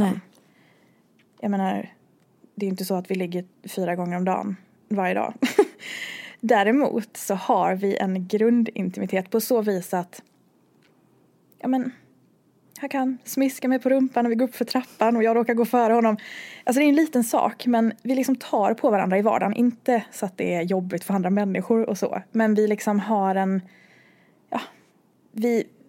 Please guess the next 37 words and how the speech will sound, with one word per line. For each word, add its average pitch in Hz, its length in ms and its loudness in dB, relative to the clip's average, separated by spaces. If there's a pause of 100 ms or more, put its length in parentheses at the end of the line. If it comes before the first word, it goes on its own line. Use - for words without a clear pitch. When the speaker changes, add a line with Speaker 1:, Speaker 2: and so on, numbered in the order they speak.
(140)
Speaker 2:
vi 214 160 0
behåller 214 540 2
verkligen 214 480 -2
det 185 60 0
här 180 300 -2
att - 220 -4
vi 175 100 -2
är 175 180 -2
ett 175 120 -8
kärlekspar 208 1080 -2
och - 80 -2
inte 185 300 -2
liksom 180 200 -4
har 175 60 -4
gått 180 180 -4
över 170 240 -2
till 175 200 -8
att 175 60 -6
bara 175 160 -4
bli 147 200 -6
vänner. 180 520 -6
Man 196 140 2
Speaker 1:
Mm. 202 120 4
Speaker 2:
är 185 40 4
ju 180 120 2
vänner 175 280 -2
också 180 260 -8
såklart. - 380 -10 (220)
Speaker 1:
Mm. 214 160 4 (360)
Speaker 2:
Men 202 480 4 (1300)
små 269 400 2
saker 262 380 -2
bara. 254 260 0 (120)
Det 233 80 2
kan 214 180 2
vara 240 360 2
att - 440 -8